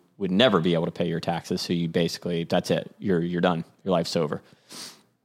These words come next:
And then that's when Simon tells, uh, Matthew and reveals, "Hey, I've got a, I have an agreement with the main Roman magistrate." And the magistrate, I was looking this up yesterday. I should have had this up on my com-, on my iPad here, but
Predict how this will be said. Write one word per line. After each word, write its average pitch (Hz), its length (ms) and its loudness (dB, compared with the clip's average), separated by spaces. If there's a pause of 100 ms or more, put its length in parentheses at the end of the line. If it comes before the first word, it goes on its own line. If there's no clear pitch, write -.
(400)
And 107 220 4
then 104 100 6
that's 101 300 4
when 90 300 2
Simon 92 500 0
tells, 85 600 0 (840)
uh, 82 500 4 (180)
Matthew 98 600 4
and 82 120 0
reveals, 82 380 0
"Hey, 90 240 4
I've 85 200 2
got 87 220 0
a, 76 200 -2
I 113 80 2
have 113 200 2
an 92 80 2
agreement 85 600 -2
with - 400 -2
the 90 120 -2
main 82 320 0
Roman 82 520 0
magistrate." 85 920 0
And 95 140 -2
the 87 60 2
magistrate, 98 880 4
I 92 140 2
was 90 160 -2
looking 95 260 0
this 87 160 -2
up 87 160 -2
yesterday. 87 320 -2
I 87 80 -2
should - 200 -6
have 90 80 -10
had 85 120 -4
this 90 160 -8
up 85 160 -6
on 85 60 -2
my 85 120 -2
com-, 85 420 -6
on 92 140 -6
my 82 280 -2
iPad 85 240 -2
here, 85 180 0
but 82 240 0